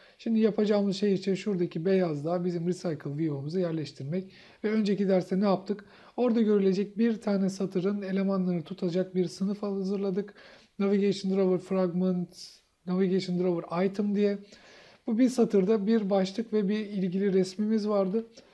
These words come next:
Onunla ilgili getir ve satırları yazdıktan sonra get data metodunu oluşturmuştuk.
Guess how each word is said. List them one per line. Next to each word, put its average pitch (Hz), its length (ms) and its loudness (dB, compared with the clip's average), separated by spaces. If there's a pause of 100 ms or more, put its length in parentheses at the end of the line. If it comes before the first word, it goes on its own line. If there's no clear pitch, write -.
(880)
Onunla 214 260 4
ilgili 185 300 4
getir 190 340 0
ve 175 60 0
satırları 170 480 0
yazdıktan 165 540 0
sonra 190 220 -2
get 160 260 -4
data 156 220 -4
metodunu 185 420 -2
oluşturmuştuk. 190 840 -4